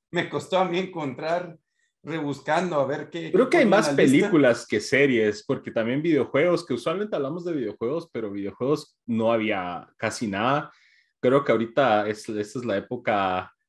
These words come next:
Speaker 2: de ir a ver, eh, deportes, porque hay fútbol, hay béisbol,
Speaker 1: Sí,
Speaker 2: hay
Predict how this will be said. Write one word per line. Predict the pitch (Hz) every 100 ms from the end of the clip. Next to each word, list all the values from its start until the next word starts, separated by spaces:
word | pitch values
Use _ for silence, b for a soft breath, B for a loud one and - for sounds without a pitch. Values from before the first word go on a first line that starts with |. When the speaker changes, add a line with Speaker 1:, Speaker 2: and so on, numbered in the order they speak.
| _ _ -
Speaker 2:
de | 101
ir | 104 113
a |
ver, | 107 104 113 110
eh, | 107 101 98 95 92 95 95 _ _ _ _ _ _
deportes, | 98 107 - 110 175 - 101 -
porque | 127 - 104
hay | 113
fútbol, | - 117 90 110 120
hay | 107 104
béisbol, | 107 98 90 101 113
Speaker 1:
Sí, |
Speaker 2:
hay | 107